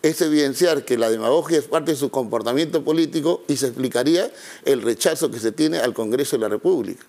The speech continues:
Esperamos que eso no suceda. Esperamos que el debate se dé y se respete la Constitución política y se responda a las expectativas de los trabajadores y del pueblo, porque la educación no es un tema que solo preocupa a los trabajadores de la educación,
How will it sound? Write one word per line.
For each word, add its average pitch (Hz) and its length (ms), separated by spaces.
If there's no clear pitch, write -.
Esperamos 160 680
que - 160
eso 160 160
no 160 120
suceda. 160 440
Esperamos 127 540
que 165 100
el 117 80
debate 147 340
se 175 160
dé 196 300
y 156 80
se 143 120
respete 127 540
la 135 160
Constitución 120 480
política 180 680
y 156 100
se 135 140
responda 208 560
a - 20
las 147 140
expectativas 127 640
de 147 40
los 131 140
trabajadores 151 600
y 156 60
del 151 120
pueblo, 226 300
porque 143 260
la 139 80
educación 139 560
no 202 100
es 220 80
un 214 120
tema 214 200
que 160 80
solo 190 240
preocupa 160 480
a 139 40
los 113 160
trabajadores 120 400
de 147 60
la 123 40
educación, 117 420